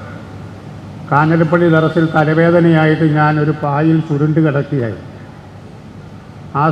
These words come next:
സമയത്ത് അദ്ദേഹം വന്ന് എൻ്റെ കാലിൻ ചുവട്ടിൽ വട്ടം കിടന്നു. ബഹുമാനപ്പെട്ട ഷെയ്ഖുന അവറുകൾ ഉടനെ തന്നെ വന്ന് എൻ്റെ കാലിൻ്റെ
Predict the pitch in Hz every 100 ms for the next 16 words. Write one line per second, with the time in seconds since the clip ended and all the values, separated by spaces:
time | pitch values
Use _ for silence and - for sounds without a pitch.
0 | 160 156 165 165 156 160 160 165 151 147
1 | 151 127 - - - - - - - -
2 | - - - - 135 135 147 147 139 160
3 | 156 156 151 143 135 - 151 135 110 98
4 | - - - - - - - - - -
5 | - - - - - - - - - 135
6 | 151 156 156 160 160 151 151 170 170 160
7 | 160 160 151 151 165 165 160 151 151 156
8 | 160 - - - - - - 185 147 156
9 | 151 147 165 170 170